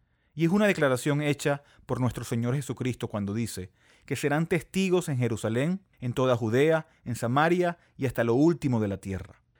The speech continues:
También tenemos el día de Pentecostés, cuando viene el Espíritu Santo, la iglesia empieza a crecer a través de la proclamación del Evangelio.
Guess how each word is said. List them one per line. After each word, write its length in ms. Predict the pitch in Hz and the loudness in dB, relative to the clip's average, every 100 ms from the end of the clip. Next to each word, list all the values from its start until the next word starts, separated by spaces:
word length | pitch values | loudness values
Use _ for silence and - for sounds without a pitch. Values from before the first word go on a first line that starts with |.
| _ | _
También 240 | 120 127 135 | -2 -2 0
tenemos 420 | 160 165 151 - | 0 2 0 0
el 140 | 113 | -2
día 260 | 143 151 123 | 2 2 2
de 80 | 110 | 0
Pentecostés, 880 | 131 131 151 151 - 120 - - - | -2 -2 -2 -2 0 0 0 -16 -4
cuando 240 | 117 110 | -2 0
viene 200 | 113 139 | 2 2
el 80 | 151 | 2
Espíritu 440 | 131 - 151 147 139 | 0 0 0 -2 -2
Santo, 480 | 135 113 104 117 - | -2 -2 -4 -12 -4
la 120 | 120 | 2
iglesia 360 | 117 123 151 190 | 2 4 2 2
empieza 420 | 151 165 175 175 | -2 0 0 2
a 40 | 170 | 0
crecer 520 | 160 - 131 104 - _ - | 0 2 0 0 -4 _ -14
a 100 | - | -4
través 320 | 123 123 143 | 0 2 2
de 60 | 151 | 2
la 100 | 139 | 2
proclamación 640 | 127 127 117 110 156 160 | 0 0 -2 -2 0 0
del 100 | 170 | 2
Evangelio. 560 | 147 110 107 90 73 | 2 0 -2 -6 -10